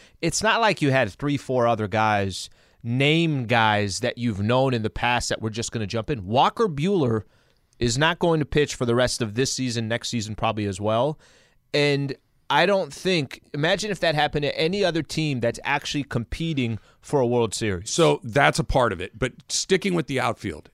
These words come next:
Speaker 2: we're talking about, okay, do you keep Joey Gallo?
Speaker 1: Mm-hmm.
Speaker 2: Joey Gallo is a left-handed hitter. Trace Thompson is a right-handed hitter. Chris Taylor's a right. We're talking about ways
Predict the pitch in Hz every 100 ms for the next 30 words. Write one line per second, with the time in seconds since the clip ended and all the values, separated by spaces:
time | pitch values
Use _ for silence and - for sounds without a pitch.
0 | _ _ _ 208 214 139 170 - - 202
1 | 214 180 135 - - 87 107 101 127 110
2 | 135 135 160 170 101 - _ _ - 98
3 | 113 139 170 196 196 202 196 214 - 165
4 | 123 104 92 - 113 110 143 143 170 170
5 | 170 156 185 185 131 113 95 98 87 -
6 | 120 - 202 190 151 135 - - - 185
7 | 214 - 196 269 294 277 202 165 156 -
8 | 147 156 120 117